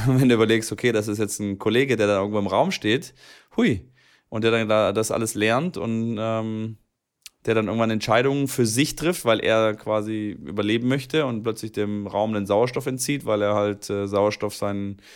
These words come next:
<laughs> seinem Gelenk schädigt, dann ist halt schlecht, wenn der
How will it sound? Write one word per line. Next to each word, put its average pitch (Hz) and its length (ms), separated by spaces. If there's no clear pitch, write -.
<laughs> - 280
seinem 113 400
Gelenk 113 400
schädigt, 131 500
dann 113 380
ist - 100
halt 113 100
schlecht, 135 280
wenn 113 80
der 107 240